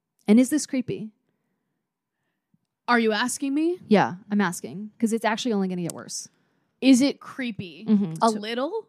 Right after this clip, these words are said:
Speaker 1: Okay.
Speaker 2: But I want you to know that you have my full support, and I would have done worse.
Speaker 1: Yeah. I, I was gonna say, even if you were like, I, I see that it's,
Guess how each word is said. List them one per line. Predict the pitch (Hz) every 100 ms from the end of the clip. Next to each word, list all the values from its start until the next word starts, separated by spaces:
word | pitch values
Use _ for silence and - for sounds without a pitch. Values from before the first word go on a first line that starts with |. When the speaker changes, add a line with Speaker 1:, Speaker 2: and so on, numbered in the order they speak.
| -
Speaker 1:
Okay. | 220 170 180 - _ _ _
Speaker 2:
But | 247 226 190
I | 214
want | 226 220
you | 214
to | 214
know | 214
that |
you | 208 220
have | 190
my | 180 196 185
full | 165 214 208
support, | 208 - 202 175
and | 190
I |
would | 196 196
have | 185
done | 190 185
worse. | - 233 - -
Speaker 1:
Yeah. | 208 170 165 -
I, | 214 196
I | 240
was | 269
gonna | 269
say, | 247 226
even | - 226 240
if | 220 -
you | 202
were | 190
like, | 180 165 - _ _ _ _ _ _ - - -
I, | 240 294 285
I | 262
see | - 269
that | 254 269
it's, | 247